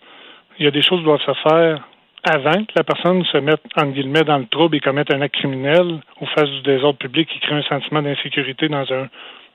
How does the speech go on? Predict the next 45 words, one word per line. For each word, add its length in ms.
quartier 480
ou 160
dans, 340
dans 120
la 120
ville. 340
Puis 120
après 180
ça, 120
il 60
y 40
a 20
une 80
intervention 540
policière 420
qui 60
doit 200
être 100
faite, 220
mais 100
après 300
ça, 80
la 100
personne 260
doit 140
être 120
prise 160
en 100
charge. 320
Fait 100
que 100
nous, 80
la 100
police, 360
là, 80
on 220
est 260
un, 140
une 120
partie 300
prenante 480
à 100
cette 120
problématique-là, 720
mais 160